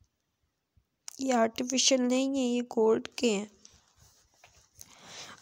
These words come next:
आप सब देख सकते हैं ये कितना खूबसूरत है। ये वीडियो, ये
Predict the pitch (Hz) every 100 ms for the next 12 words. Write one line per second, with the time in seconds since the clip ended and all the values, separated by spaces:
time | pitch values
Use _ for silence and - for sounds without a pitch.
0 | - 233 - 240 226 240 233 254 - 220
1 | - - 220 202 196 220 254 - - 285
2 | 285 254 233 - 220 196 202 - 202 -
3 | - - - _ _ _ _ _ _ _
4 | - - - - - _ _ 262 277 294
5 | 294 294 302 - _ - 262 269 254 269
6 | - 269 262 254